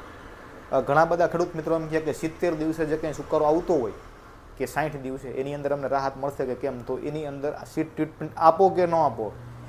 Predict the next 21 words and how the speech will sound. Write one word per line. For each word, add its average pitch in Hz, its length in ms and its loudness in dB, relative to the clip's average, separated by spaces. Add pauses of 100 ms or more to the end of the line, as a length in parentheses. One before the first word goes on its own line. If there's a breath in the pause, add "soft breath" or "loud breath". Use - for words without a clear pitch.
(120)
એની 185 220 6
અંદર 175 220 4
બહુ 170 160 6
લાંબી 147 420 4
રાહત 147 300 4
જોવા 127 200 6
મળતી 120 280 -6
નથી. 104 340 -12
તો 135 80 -4
આવી 147 180 2
માનસિકતા 143 460 -4
સાથે 127 260 -8
સીડ - 220 -6
ટ્રીટમેન્ટ 117 380 -10
કરવી 101 200 -6
જોઈએ. 90 260 -12 (1300)
અ, 135 180 0
ધીમે 156 340 -2
ધીમે 208 160 0
પરિવર્તન 170 600 2
આવ્યું, 101 300 -4